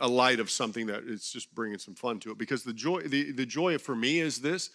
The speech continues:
I didn't have to oversee because I painted a right vision for her. We communicated, and there's a level of trust here.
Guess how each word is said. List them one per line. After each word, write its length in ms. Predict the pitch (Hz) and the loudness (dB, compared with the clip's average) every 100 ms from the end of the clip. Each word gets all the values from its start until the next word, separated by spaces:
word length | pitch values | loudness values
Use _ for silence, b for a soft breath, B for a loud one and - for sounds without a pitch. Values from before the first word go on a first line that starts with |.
| b b b b b _ 135 | b b b b b _ 6
I 160 | 185 | 6
didn't 220 | 240 214 | 6 4
have 280 | 156 165 175 | 4 4 4
to 120 | - - | 2 2
oversee 1160 | 151 135 127 - - - 208 196 107 104 135 _ _ _ _ _ - | 2 4 2 2 4 4 2 2 0 -4 -12 _ _ _ _ _ -4
because 320 | 139 165 143 | 0 2 2
I 140 | 147 131 | 2 -2
painted 420 | - 175 170 139 | 0 2 4 4
a 80 | 123 | 2
right 340 | 127 156 156 | 4 4 2
vision 460 | 117 147 139 123 107 | 0 2 2 -2 -6
for 160 | 110 | -10
her. 240 | 92 92 - _ _ _ _ _ _ _ _ - | -14 -18 -20 _ _ _ _ _ _ _ _ 0
We 280 | 131 196 | 4 6
communicated, 1040 | 175 170 151 160 160 139 - 113 95 92 110 _ - | 4 2 2 6 6 4 0 -4 -4 -6 -10 _ -4
and 120 | 131 139 | 2 4
there's 160 | 135 | 6
a 60 | 131 | 6
level 400 | 135 160 175 196 | 6 4 4 0
of 140 | 151 | 2
trust 480 | - 180 156 - - | 0 2 2 0 -2
here. 240 | 113 92 | -6 -10